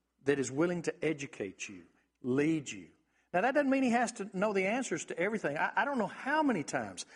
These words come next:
I got asked questions, and still do, that I have no idea what the answer is. And I would say that, too. Be very careful of a guy that can give you the answer to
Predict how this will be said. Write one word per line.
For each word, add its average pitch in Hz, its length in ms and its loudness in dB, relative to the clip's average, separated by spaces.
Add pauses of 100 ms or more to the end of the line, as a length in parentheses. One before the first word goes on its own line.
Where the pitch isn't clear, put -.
(220)
I 190 140 2
got 185 240 2
asked 175 260 2
questions, 135 680 -2 (400)
and 151 120 0
still 202 240 4
do, 196 260 4 (200)
that 196 160 2
I 415 220 4
have 247 100 2
no 269 220 6
idea 320 280 4
what 143 140 2
the 151 140 2
answer 113 280 -4
is. - 140 -16 (1700)
And 143 100 0
I 180 120 2
would 220 160 2
say 180 240 2
that, 226 260 2
too. 214 260 0 (440)
Be 196 120 6
very 220 300 4
careful 214 420 2
of 139 80 0
a 139 40 -2
guy 151 220 2
that 139 140 -4
can 135 160 -8
give 147 200 0
you 147 140 -4
the 120 160 0
answer 139 340 -4
to 101 140 -8